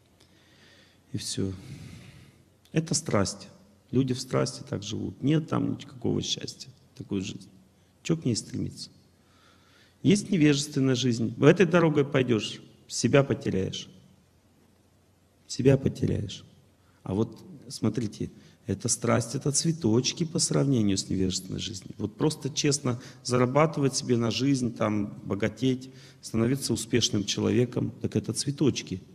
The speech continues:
Потому что в этих деятельности много хороших качеств развивается.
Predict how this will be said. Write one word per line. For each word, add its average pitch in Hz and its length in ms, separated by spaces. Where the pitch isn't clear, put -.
Потому 120 220
что 123 160
в 120 80
этих 123 400
деятельности 135 720
много 117 340
хороших 143 460
качеств - 420
развивается. 92 720